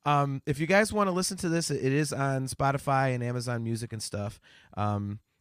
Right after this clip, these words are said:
it's our full record, and there are th-, we, we did a three-song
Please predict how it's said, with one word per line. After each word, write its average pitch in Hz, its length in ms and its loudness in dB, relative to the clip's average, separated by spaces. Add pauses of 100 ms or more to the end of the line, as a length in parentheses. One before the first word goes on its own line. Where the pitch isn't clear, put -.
it's 113 160 -2
our 117 100 2
full 143 280 -2
record, 131 500 2
and 117 180 0
there 110 140 2
are 110 40 0
th-, 117 400 -2 (120)
we, 135 160 0
we 143 120 2
did 175 180 4
a 131 80 2
three-song 127 600 -2